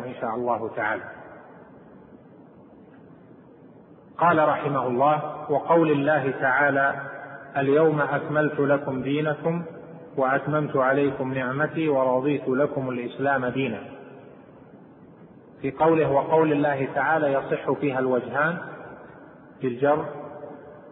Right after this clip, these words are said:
عطفا على فضل، يعني باب فضل الإسلام وباب قول الله تعالى، والرفع ابتداء "وقول الله تعالى: 'اليوم أكملت لكم دينكم"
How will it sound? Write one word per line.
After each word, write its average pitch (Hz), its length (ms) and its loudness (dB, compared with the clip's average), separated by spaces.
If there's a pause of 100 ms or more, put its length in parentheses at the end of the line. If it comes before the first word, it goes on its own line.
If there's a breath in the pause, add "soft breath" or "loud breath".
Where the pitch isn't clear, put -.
(1000)
عطفا 147 360 2
على 123 380 0
فضل، 147 400 0 (840)
يعني 120 220 -4
باب 131 320 2 (100)
فضل 127 200 0
الإسلام 127 680 -2 (600)
وباب 127 480 2
قول 131 200 4
الله 123 480 0
تعالى، 113 380 0 (800)
والرفع 147 560 4 (460)
ابتداء 143 540 0 (400)
"وقول 135 420 2
الله 123 500 0
تعالى: 135 460 2 (540)
'اليوم 131 360 0
أكملت 131 500 -4
لكم 117 480 -4
دينكم" 151 520 -2